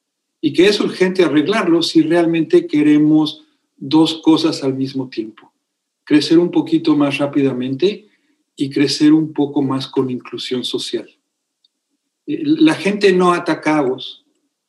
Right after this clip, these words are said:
y no se da cuenta que una de las razones fundamentales por la que no crecemos es porque tenemos un mercado laboral totalmente disfuncional.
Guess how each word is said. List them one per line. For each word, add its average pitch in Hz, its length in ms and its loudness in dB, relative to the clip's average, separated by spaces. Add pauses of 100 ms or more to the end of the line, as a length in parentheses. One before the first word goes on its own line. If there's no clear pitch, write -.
(100)
y 135 140 -4
no 151 120 2
se 151 140 -2
da 151 240 0
cuenta 139 580 -2
que 131 180 -2
una 139 280 -2
de 135 80 -2
las 123 180 -10
razones 131 500 -6
fundamentales 127 720 -4
por 127 180 -8
la 120 140 -8
que 120 100 -12
no 135 180 -6
crecemos 127 840 -4 (760)
es 131 160 -4
porque 147 240 0
tenemos 139 360 -2
un 143 120 0
mercado 135 400 0
laboral 131 600 -2
totalmente 131 540 -6
disfuncional. 120 840 -10